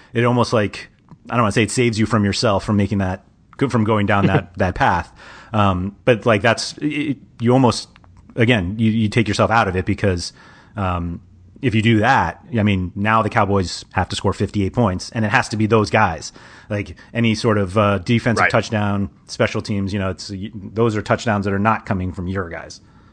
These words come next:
Speaker 2: Yeah, and we'll talk about running backs here in a bit, but, I mean, if you're taking Ezekiel Elliott, you want them in a game where they're gonna be running the ball a bunch second half, and that just, yeah, can, it kills the fact of taking a quarterback as it is right there.
Speaker 1: Yeah, and, and again, like, he can catch passes, although Zeke's not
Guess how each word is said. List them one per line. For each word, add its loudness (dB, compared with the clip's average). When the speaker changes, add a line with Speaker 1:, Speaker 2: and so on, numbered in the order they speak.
Speaker 2:
Yeah, 0
and -2
we'll 0
talk -2
about 0
running 0
backs -2
here 0
in 0
a -6
bit, -2
but, -6
I -4
mean, -6
if -4
you're 0
taking -2
Ezekiel 0
Elliott, 2
you -6
want -2
them 0
in 0
a -2
game 0
where -2
they're 2
gonna -2
be -2
running 2
the 0
ball 2
a -2
bunch 2
second -2
half, 2
and 0
that 2
just, -4
yeah, -2
can, -2
it -6
kills 0
the 0
fact 0
of -14
taking -2
a -10
quarterback -2
as -6
it -6
is -2
right -10
there. -8
Speaker 1:
Yeah, -2
and, 0
and 0
again, -2
like, 0
he -2
can -2
catch -4
passes, -2
although 0
Zeke's -4
not -2